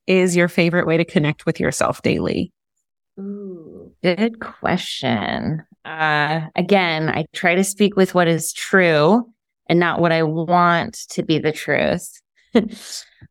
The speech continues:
Speaker 2: Well, breath has been a big thing for me recently, is, like, letting my belly get big. You know, I think a lot of times, especially as women,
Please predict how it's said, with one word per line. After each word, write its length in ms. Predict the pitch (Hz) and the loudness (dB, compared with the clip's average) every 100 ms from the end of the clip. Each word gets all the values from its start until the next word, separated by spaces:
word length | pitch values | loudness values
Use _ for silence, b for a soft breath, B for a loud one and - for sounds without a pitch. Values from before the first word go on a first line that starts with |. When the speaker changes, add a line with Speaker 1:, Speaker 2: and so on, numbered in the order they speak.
| _ _ _ _ _ _ 185 | _ _ _ _ _ _ 2
Speaker 2:
Well, 320 | 220 233 214 | 4 4 2
breath 540 | 180 214 208 220 226 | 0 4 4 4 0
has 200 | 220 226 | -2 -2
been 160 | 220 196 | 2 2
a 60 | 185 | 4
big 240 | 185 170 | 2 2
thing 240 | 175 170 165 | 0 2 2
for 180 | 180 | 2
me 140 | 175 175 | 4 6
recently, 800 | 175 170 175 196 185 190 196 180 208 | 4 2 0 2 6 6 4 0 0
is, 480 | 208 - 160 165 | 0 2 0 2
like, 260 | 170 160 - - | 2 2 -2 -6
letting 500 | 170 165 156 170 175 | 0 2 2 4 4
my 160 | 175 | 4
belly 460 | 156 160 147 160 180 | 2 0 0 2 2
get 280 | 185 131 - | 2 -2 0
big. 400 | 131 131 175 196 - _ _ _ _ _ _ _ _ | 0 2 2 -2 -10 _ _ _ _ _ _ _ _
You 160 | 170 170 | 2 4
know, 200 | 165 160 | 4 2
I 180 | 120 156 | 0 -2
think 300 | - 170 170 | 0 0 2
a 60 | |
lot 280 | 180 160 151 | 2 4 2
of 100 | 165 | -2
times, 760 | - 165 156 156 160 160 - - _ - | -6 -4 0 0 0 -4 -10 -16 _ -4
especially 760 | 156 - 165 - 180 160 156 | -4 0 -2 2 2 4 2
as 260 | 156 160 156 | 0 -2 -2
women, 840 | 156 151 147 143 160 202 233 240 | 0 0 0 -2 2 4 4 0